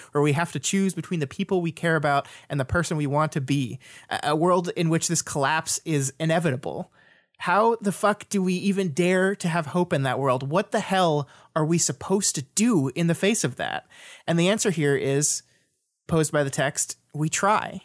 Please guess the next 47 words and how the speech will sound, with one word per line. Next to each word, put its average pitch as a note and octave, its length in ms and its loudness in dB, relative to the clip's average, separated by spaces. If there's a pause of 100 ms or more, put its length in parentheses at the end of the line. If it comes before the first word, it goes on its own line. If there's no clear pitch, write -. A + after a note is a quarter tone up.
(480)
And D#3 140 2
we E3 80 4
keep - 380 -4
trying. E3 480 0
We D3 100 2
see G3 300 0
those G#3 240 4
connections E3 500 0
to C#3 100 -2
other D3+ 140 0
humans D3+ 460 0
in D3+ 100 -4
our C#3+ 140 0
lives, B2 420 0 (220)
the C#3+ 80 -2
connections D3+ 420 -2
that C#3 140 -2
strengthen D3 500 -2
us, C#3 160 0
that B2+ 180 -4
guide C3 300 0
us, C3+ 160 0
that G#2+ 140 -6
make C#3 260 -2
us D#3 140 -2
the C#3+ 80 -4
best C3 280 -2
version C3+ 280 -2
of C3 60 0
ourselves. B2+ 440 -2 (260)
We C#3+ 120 2
see F3+ 260 0
those F3+ 220 2
connections C#3+ 500 -2 (220)
and C#3 100 0
we C3+ 60 0
try D#3+ 460 0
as - 140 -4
hard D#3+ 460 0
as D3+ 160 -6
we D3 80 -4
can D3 400 -2
to C3+ 80 -4
hold C3 240 0
on B2+ 220 2
to B2+ 80 -10
them. A#2 260 -8